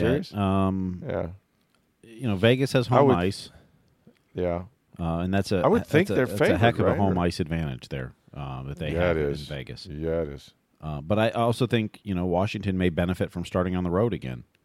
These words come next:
Speaker 2: Uh, trying
Speaker 1: True.
Speaker 2: to take some of that pressure off. You know, you're, you're going into the first two and you're
Speaker 1: Expectations.
Speaker 2: just trying to split 'em, and
Speaker 1: Yeah.
Speaker 2: um, you know, they were
Speaker 1: Wind up
Speaker 2: extremely
Speaker 1: winning
Speaker 2: loose here
Speaker 1: both.
Speaker 2: in Tampa. They won three of four in Tampa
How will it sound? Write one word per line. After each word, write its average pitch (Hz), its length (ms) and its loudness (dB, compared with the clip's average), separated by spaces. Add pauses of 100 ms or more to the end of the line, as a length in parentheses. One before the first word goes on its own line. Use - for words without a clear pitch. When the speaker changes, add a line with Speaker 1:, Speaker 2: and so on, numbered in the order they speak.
(680)
Speaker 2:
Uh, - 60 -6
trying 78 220 -4
Speaker 1:
True. 104 200 4
Speaker 2:
to 101 60 2
take 95 160 0
some 98 140 -2
of 87 80 -2
that 85 120 -4
pressure 98 400 -6
off. 67 160 -6
You 73 120 -8
know, 73 100 -4
you're, 85 280 -4
you're 85 160 -6
going 85 300 0
into 87 180 0
the 92 60 0
first 95 300 2
two 104 80 4
and 95 60 8
you're 107 80 6
Speaker 1:
Expectations. 98 200 2
Speaker 2:
just 90 140 -2
trying 87 220 0
to 80 60 -2
split 90 340 -2
'em, 117 200 -2
and 73 220 -6 (760)
Speaker 1:
Yeah. 87 200 -2
Speaker 2:
um, 71 540 -8 (180)
you 87 120 -4
know, 78 140 -4
they 87 120 0
were 90 160 -2
Speaker 1:
Wind 82 40 -2
up 85 60 2
Speaker 2:
extremely 95 280 2
Speaker 1:
winning 98 180 4
Speaker 2:
loose 98 100 2
here 104 140 8
Speaker 1:
both. 92 80 2
Speaker 2:
in 90 80 -2
Tampa. 95 340 0
They 98 120 6
won 104 200 4
three 104 220 0
of 95 120 2
four 127 240 -2
in 82 120 -4
Tampa 98 400 -4